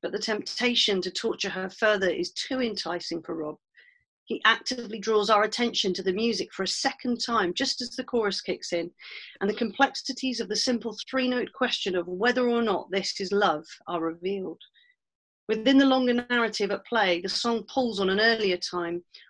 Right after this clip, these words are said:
when Rob's coercive control became concretized. Is This Love was his musical accompaniment of choice to Rape Helen back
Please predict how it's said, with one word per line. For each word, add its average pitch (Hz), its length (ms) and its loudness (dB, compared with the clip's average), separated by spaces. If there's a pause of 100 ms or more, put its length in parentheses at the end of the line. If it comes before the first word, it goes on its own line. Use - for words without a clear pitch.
(160)
when 202 120 2
Rob's 220 240 0
coercive 226 500 0
control 214 540 -2
became 196 320 -2
concretized. 196 960 -6 (680)
Is 220 140 -4
This 254 200 0
Love 233 340 6 (400)
was 208 200 -4
his 214 180 -2
musical 208 440 0
accompaniment 196 480 0
of 190 140 -2
choice 214 320 0
to 208 160 -2
Rape 220 260 2
Helen 190 280 0
back 190 180 0